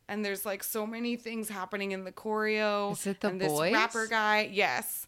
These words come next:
Speaker 1: And the rapper guy is, like, sitting on top of a big white cube. Oh, and my favorite one just went like this.
Speaker 2: <laughs>
Speaker 1: Um,
Speaker 2: Is this what happens in the reveal video?
Speaker 1: Yes, it is.
Speaker 2: Okay.
Speaker 1: <laughs>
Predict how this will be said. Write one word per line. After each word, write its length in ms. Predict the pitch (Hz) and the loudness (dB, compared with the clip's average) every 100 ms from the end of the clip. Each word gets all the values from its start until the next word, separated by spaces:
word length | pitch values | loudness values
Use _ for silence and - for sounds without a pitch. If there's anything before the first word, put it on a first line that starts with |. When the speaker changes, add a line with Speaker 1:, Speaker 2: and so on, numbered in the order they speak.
| - - - | -14 -20 -12
Speaker 1:
And 80 | 170 | -6
the 80 | |
rapper 300 | 170 185 185 | 2 2 2
guy 240 | 190 196 190 | 2 2 2
is, 160 | 185 175 | 0 -6
like, 200 | - - | -12 -8
sitting 360 | - 214 208 | -2 0 0
on 120 | 202 | -2
top 200 | 202 202 | -4 -6
of 100 | 196 | -6
a 100 | 185 | -6
big 240 | 185 202 196 | -2 -4 0
white 320 | 226 247 233 | 0 0 -2
cube. 540 | - 185 165 139 - - - - | -8 -8 -10 -12 -14 -20 -20 -6
Oh, 180 | 180 180 | -2 0
and 140 | 165 | 0
my 220 | 170 208 233 | 4 4 4
favorite 320 | 202 185 170 | 0 -4 -6
one 180 | 185 175 | -8 -8
just 160 | 196 | -12
went 140 | 196 160 | -12 -12
like 220 | - 147 | -12 -8
this. 520 | 214 - - - - - | -6 -6 -8 -10 -10 -14
Speaker 2:
<laughs> 580 | - - - - - | -20 -6 -2 -2 -2
Speaker 1:
Um, 960 | 185 190 180 175 175 175 175 175 175 180 - _ _ _ _ _ _ _ _ _ _ _ _ | 4 6 6 6 6 4 4 0 -4 -8 -16 _ _ _ _ _ _ _ _ _ _ _ _
Speaker 2:
Is 100 | 175 | -6
this 180 | - 285 | -2 2
what 100 | 403 | 2
happens 400 | 226 285 320 320 | 6 6 6 4
in 100 | 339 | 4
the 120 | 320 | 4
reveal 500 | 294 233 160 156 220 | 4 0 0 2 2
video? 580 | 320 370 381 370 381 370 359 | 2 2 4 4 2 0 4
Speaker 1:
Yes, 400 | 226 392 415 233 | 12 12 12 12
it 300 | 359 415 320 | 12 12 12
is. 340 | 294 254 233 | 12 10 6
Speaker 2:
Okay. 200 | 311 370 | 6 8
Speaker 1:
<laughs> 1200 | 480 508 523 494 440 415 - 359 - 277 - - | 10 12 12 10 6 2 2 -2 -4 -6 -6 -8